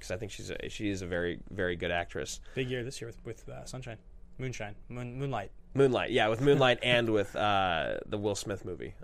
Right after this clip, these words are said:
Speaker 1: Um,
Speaker 2: Collateral Beauty?
Speaker 1: yeah, she's in that
Speaker 2: Oh,
Speaker 1: as
Speaker 2: yeah.
Speaker 1: well. She's his, yeah, there's a twist in
Speaker 2: Did you
Speaker 1: there. I
Speaker 2: watch
Speaker 1: won't,
Speaker 2: it?
Speaker 1: I won't give it away. I actually did. I saw it with my mom and my sisters at Christmas. I don't think I would have liked it if I wasn't, like,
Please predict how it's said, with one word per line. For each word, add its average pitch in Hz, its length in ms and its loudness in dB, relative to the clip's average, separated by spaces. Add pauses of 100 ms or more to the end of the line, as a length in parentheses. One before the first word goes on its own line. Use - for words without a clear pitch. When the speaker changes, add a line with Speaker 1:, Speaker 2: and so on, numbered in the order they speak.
Speaker 1:
Um, 90 400 -6
Speaker 2:
Collateral 123 280 0
Beauty? 160 320 -2
Speaker 1:
yeah, - 240 -2
she's 104 220 -6
in 90 120 -4
that 87 120 -4
Speaker 2:
Oh, 90 40 -4
Speaker 1:
as 87 60 -4
Speaker 2:
yeah. - 60 -6
Speaker 1:
well. 87 140 -2
She's - 320 -10
his, 85 420 -8 (120)
yeah, 76 160 -6
there's 87 120 -8
a 101 40 -12
twist - 320 -12
in - 60 -12
Speaker 2:
Did - 40 -4
you 131 60 -2
Speaker 1:
there. 120 60 -2
I 127 40 -2
Speaker 2:
watch - 80 -6
Speaker 1:
won't, - 60 -10
Speaker 2:
it? - 20 -8
Speaker 1:
I - 40 -8
won't 107 120 -10
give 110 80 -10
it - 40 -8
away. 69 140 -8 (380)
I - 80 6
actually 240 200 2
did. 165 120 6
I 117 60 4
saw 151 140 2
it 143 40 6
with 135 80 2
my 131 100 2
mom 117 240 2
and 113 80 -4
my 98 100 0
sisters 110 400 -6
at 104 60 -12
Christmas. 113 340 -4
I 95 80 0
don't 156 120 2
think 202 120 0
I 196 60 6
would 160 120 6
have 113 80 4
liked 113 260 4
it 104 80 6
if 101 100 -6
I 98 80 2
wasn't, 104 340 0 (180)
like, 107 180 -4